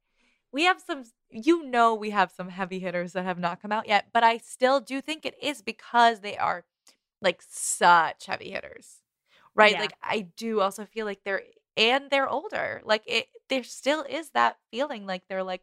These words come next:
Speaker 1: "Mm, at this point, I'm not going to." Like, I still think she who will not be named is gonna come out on her deathbed. Like, I feel it in my soul, you know?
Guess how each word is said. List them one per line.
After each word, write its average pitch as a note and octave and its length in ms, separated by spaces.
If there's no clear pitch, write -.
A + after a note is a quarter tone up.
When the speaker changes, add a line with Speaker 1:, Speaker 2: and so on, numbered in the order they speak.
Speaker 1:
"Mm, C4+ 460
at A3+ 160
this C#4 180
point, B3+ 180
I'm A#3+ 80
not A#3 180
going A#3 240
to." F#3+ 140
Like, F3 240
I - 240
still G#3+ 320
think F3 420
she A3+ 260
who G#3 200
will F#3+ 120
not F#3+ 220
be F#3 80
named F3 420
is F#3+ 160
gonna F3 200
come F#3 140
out E3+ 180
on E3+ 140
her F3 100
deathbed. A#2 560
Like, D#3 180
I G#3+ 220
feel G#3+ 280
it F#3 120
in F#3 80
my F3 120
soul, - 540
you G3+ 100
know? G3 280